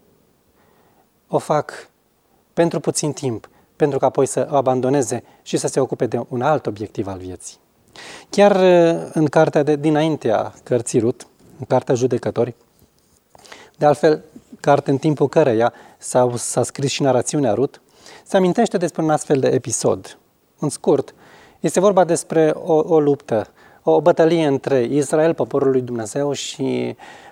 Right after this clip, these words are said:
uh, cananiți, popoarele cananite, popoarele între care au intrat atunci când au trecut în Pana-, în Palestina din Egipt venind.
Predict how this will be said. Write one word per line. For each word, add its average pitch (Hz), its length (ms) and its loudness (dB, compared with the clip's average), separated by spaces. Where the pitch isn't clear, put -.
uh, 123 280 0
cananiți, 151 840 -2
popoarele 131 480 2
cananite, 123 680 -4
popoarele 135 600 2
între 156 360 0
care 151 240 2
au 147 140 2
intrat 127 420 -4
atunci 117 240 -8
când 117 160 -6
au 110 140 0
trecut - 720 -8
în 113 280 -6
Pana-, 123 300 0
în 131 140 -6
Palestina 120 500 -4
din 120 140 -4
Egipt 127 380 -4
venind. 98 460 -12